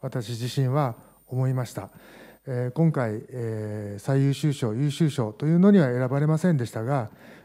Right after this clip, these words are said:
ビジネスアイデア、ビジネスプランのな-、中には本当にそういった社会的の、社会的な意義がある素晴らしい光るものがあると思いますので、ぜひ頑張っていただきたいと思います。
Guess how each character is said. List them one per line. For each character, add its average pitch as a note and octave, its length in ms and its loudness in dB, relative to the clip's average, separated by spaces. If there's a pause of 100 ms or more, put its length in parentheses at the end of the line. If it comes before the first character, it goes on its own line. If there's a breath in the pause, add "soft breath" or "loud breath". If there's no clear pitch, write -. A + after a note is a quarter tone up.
ビ C3+ 80 -6
ジ A#2+ 80 -2
ネ C#3+ 60 2
ス C#3 160 -2
ア C#3+ 80 2
イ D#3 60 2
デ C#3 100 0
ア、 A2 220 -2 (340 loud breath)
ビ B2+ 80 -8
ジ B2 80 -4
ネ C3 60 0
ス - 100 -12
プ - 100 -4
ラ E3 100 4
ン D3+ 40 2
の C3+ 100 2
な-、 D3 140 0 (240)
中 E3 240 0
に C#3 120 2
は A#2 180 -4 (340 loud breath)
本 E3 180 2
当 D#3+ 160 4
に D#3 300 4
そ D#3+ 180 0
う D#3 60 4
い D#3 40 2
っ - 20 -6
た D3 320 -2 (320 loud breath)
社 D#3+ 120 -4
会 C#3+ 180 0
的 C#3+ 200 -4
の、 C#3+ 320 0 (280 loud breath)
社 D3+ 120 -4
会 D3 180 -4
的 D3 200 -6
な C#3+ 100 0
意 D3 40 2
義 C#3+ 160 0
が B2+ 100 2
あ B2 60 0
る A2 180 -6 (340 loud breath)
素 - 160 -4
晴 D#3 140 6
ら D3+ 120 6
し C#3+ 180 -2
い - 20 -2
光 D3+ 220 -2
る C#3 60 4
も B2+ 100 0
の A#2+ 120 -2
が A2 180 -4
あ B2 40 -2
る B2+ 100 -2
と G#2+ 260 -8 (300 loud breath)
思 C#3 180 0
い C#3+ 60 2
ま D3 120 0
す D3 120 -4
の B2+ 120 -2
で、 G#2+ 160 -10 (440 loud breath)
ぜ D3 140 2
ひ B2+ 200 2
頑 B2 200 -2
張 A#2 80 -2
っ A2+ 40 -6
て G#2 180 -8
い G2+ 40 -12
た A#2+ 120 -6
だ A#2 100 -4
き - 60 -18
た A#2 100 -4
い G#2+ 40 -4
と G#2+ 100 -10
思 G#2+ 100 -6
い G#2+ 40 -6
ま B2 120 -4
す。 - 180 -10